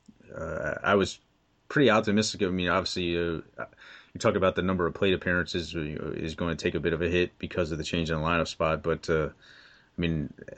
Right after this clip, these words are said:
overall, the opportunity to produce more R B Is and fewer, uh, maybe fewer runs. I mean, that's, you know, that's kind of trade-off. I, I, I always want more R B Is, and he, the f-, I, I'm, I'm primarily encouraged by the fact that, uh, just really hasn't,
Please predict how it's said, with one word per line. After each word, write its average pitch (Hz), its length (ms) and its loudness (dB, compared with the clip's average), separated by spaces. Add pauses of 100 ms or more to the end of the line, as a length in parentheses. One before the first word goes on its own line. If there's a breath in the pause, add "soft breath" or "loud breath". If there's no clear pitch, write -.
(1000)
overall, 107 400 6
the 98 140 4
opportunity 98 420 2
to 90 80 0
produce 92 420 -4
more 90 160 4
R 90 140 6
B 85 140 2
Is 87 460 4
and 80 280 -4
fewer, 87 400 -2 (200)
uh, 78 300 -2
maybe 85 300 0
fewer 87 280 0
runs. 85 400 0
I 85 40 0
mean, 85 160 0
that's, - 400 -4 (440)
you 110 100 4
know, 110 60 6
that's 104 180 4
kind 107 180 2
of 90 60 2
trade-off. 101 400 6
I, 92 60 4
I, 95 500 2
I - 20 6
always 101 220 4
want 95 180 -2
more 92 200 0
R 95 120 4
B 87 140 0
Is, 104 540 2
and 85 340 -2
he, 87 140 -6 (120)
the 87 80 -4
f-, - 160 -10
I, 107 220 2
I'm, 104 320 4
I'm 107 200 2
primarily 131 520 4
encouraged 101 320 0
by 104 100 2
the 95 80 -2
fact 98 280 0
that, 101 180 -2
uh, 95 160 4
just 98 220 -4
really 101 200 2
hasn't, 92 300 0